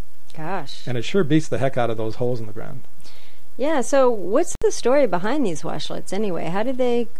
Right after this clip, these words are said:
Speaker 1: come into existence?
Speaker 2: Well, they, uh, it's a Japanese invention.
Speaker 1: Mm.
Speaker 2: But, and they've, they've really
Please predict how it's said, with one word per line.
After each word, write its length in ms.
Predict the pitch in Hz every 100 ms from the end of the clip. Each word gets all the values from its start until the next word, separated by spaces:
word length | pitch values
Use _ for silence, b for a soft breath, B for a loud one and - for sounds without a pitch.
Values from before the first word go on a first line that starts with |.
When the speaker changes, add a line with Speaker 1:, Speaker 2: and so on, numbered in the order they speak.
| -
Speaker 1:
come 200 | - 226
into 680 | 220 214 220 214 196 190 -
existence? 600 | 190 185 247 - 160 123
Speaker 2:
Well, 140 | 135 143
they, 280 | 156 151 143
uh, 280 | 131 127 -
it's 160 | 139 -
a 40 |
Japanese 540 | 127 208 202 170 151 123
invention. 580 | 110 123 - 95 113 147 - - - - - -
Speaker 1:
Mm. 720 | 160 185 190 185 175 165 151 120
Speaker 2:
But, 300 | 139 135 - -
and 140 | 131
they've, 160 | 127 117 -
they've 220 | 127 117
really 340 | 180 156 123